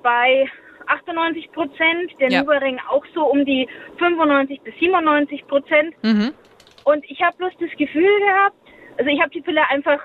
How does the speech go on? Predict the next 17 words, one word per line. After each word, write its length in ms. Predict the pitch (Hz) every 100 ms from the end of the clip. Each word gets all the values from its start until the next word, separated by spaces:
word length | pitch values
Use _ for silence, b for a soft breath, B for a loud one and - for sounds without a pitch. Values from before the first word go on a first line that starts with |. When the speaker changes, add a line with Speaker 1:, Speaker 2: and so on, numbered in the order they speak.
| - -
Speaker 1:
so 80 | 277
gekriegt 360 | 269 277 277 -
wegen 140 | 233 240
einem 160 | 240
Freund. 380 | - 214 220 220
Es 120 | - 302
gibt 200 | 285 233
auch 100 | 285
manche, 360 | 254 269 330
die 120 | 262
nehmen 340 | 254 262 269 285
die 120 | 247
Pille, 360 | - 294 294 233
weil 160 | 233
sie 80 | -
Haarausfall 720 | 202 180 - - - 247 247
haben, 220 | 262 277